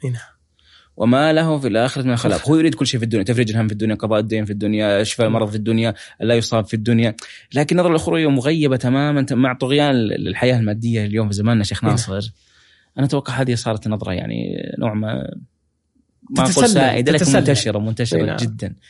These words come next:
Speaker 2: إن نريد كل شيء هنا الآن، كل شيء هنا.
Speaker 1: عاجل. أبي شيء محسوس. لا تقعد أحيانا الثوابات ال-، ال-، الغير مشاهدة، آه، غير يعني، يعني أحيانا
Speaker 2: المؤجلة.
Speaker 1: إيه، المؤجلة هذه أحيانا قد تكون مو، مو، مو، غير متوفرة في القلب، يعني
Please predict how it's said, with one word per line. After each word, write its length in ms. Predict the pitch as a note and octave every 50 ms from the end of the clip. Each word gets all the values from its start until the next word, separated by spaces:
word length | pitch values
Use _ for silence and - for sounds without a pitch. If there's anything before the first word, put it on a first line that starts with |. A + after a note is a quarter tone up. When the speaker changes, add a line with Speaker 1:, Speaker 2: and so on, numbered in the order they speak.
| _ _ _ _ _ _ B2+
Speaker 2:
إن 40 |
نريد 300 | B2 B2 B2+ C#3 C#3 A#2+
كل 160 | A#2+ - C3 A#2+
شيء 300 | - - G#2+ G2+ G2 G#2
هنا 120 | G2+ G2+
الآن، 340 | F#2 F#2+ - A2+ A2 G#2+ G#2+
كل 160 | - - A#2
شيء 200 | - - D#2+ F#2+
هنا. 180 | G#2 G2+ - -
Speaker 1:
عاجل. 380 | - C#3 D3 F3 E3 E3+ C#3+ B2+ G#2+ - _ _ -
أبي 180 | F#3+ G3 G3+
شيء 160 | F3 - A#3 G#3
محسوس. 720 | F3+ - - - G#3 D#3+ B2+ - - - - - _ _ _ _ _ - - _ -
لا 60 | F#3+
تقعد 400 | F3+ A3+ G3 G3+ F3+ E3+ D3+ C#3+ _ -
أحيانا 500 | E3 - - F3 E3+ E3 D#3+ D3+ D3+ D3+
الثوابات 600 | C#3+ - - E3 D#3+ D#3+ D#3 D#3+ G3 G3+ G3 -
ال-، 160 | E3 D3+ D#3
ال-، 280 | D#3 D#3 D3 C#3+ C3 C3 - - - - _ -
الغير 320 | - C#3+ C#3 E3+ G3 G#3 G3+
مشاهدة، 600 | F#3 F3 E3+ - F#3+ G3+ F3+ D3+ D3+ C#3+ D3 D3+
آه، 880 | E3+ F#3 F#2+ F2+ F2 E2+ E2 D#2+ D#2+ D#2 D2+ D2 D2+ D2+ D2 D2 D2 D2
غير 240 | B2+ C#3+ F3 F3+ D#3
يعني، 540 | C#3+ A#2+ A#2+ B2+ B2 B2 B2 A#2+ A#2 B2 B2+ _ _ _ - - - _ _
يعني 220 | - C3+ - E3 E3+
أحيانا 220 | E3+ - - F#3+
Speaker 2:
المؤجلة. 380 | F3 - A#2 G#2+ A2 A2 A2 A2 -
Speaker 1:
إيه، 180 | - G3 G3 G3
المؤجلة 520 | F#3+ G3 - G#3+ F#3+ - G#3 F#3 F3 F3+
هذه 120 | G3 F#3+
أحيانا 240 | F3+ - - F#3+ F#3+
قد 200 | F3 F3 F3 E3+
تكون 340 | - - - - G3 F#3 F#3
مو، 280 | F3 E3+ E3+ E3 F3 F#3+
مو، 240 | D#3 D#3+ F#3 F#3+
مو، 420 | F#3 D#3 E3+ E3+ F3+ F3 - G3 F#3+
غير 220 | D#3+ G3 A#3+ B3 G#3+
متوفرة 460 | F#3+ E3+ E3+ F3 F3+ E3+ - D#3 C3
في 80 | A#2+
القلب، 380 | D3 C3 - - A2+ G#2+ G2+ G2+
يعني 240 | A#2 A#2+ B2 C3+